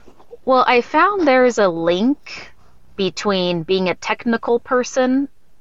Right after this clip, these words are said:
and being a gardener, and I've always been very technical, uh, as far as,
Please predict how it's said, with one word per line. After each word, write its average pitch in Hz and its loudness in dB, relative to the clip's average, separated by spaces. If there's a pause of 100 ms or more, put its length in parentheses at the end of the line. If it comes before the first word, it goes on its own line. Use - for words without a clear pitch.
(120)
and 185 0
being 180 0
a 170 -4
gardener, 202 0
and 156 -4 (340)
I've 175 -2
always 226 4
been 190 0
very 180 2
technical, 175 -2 (1040)
uh, 156 0
as 165 -4
far 170 2
as, 165 -4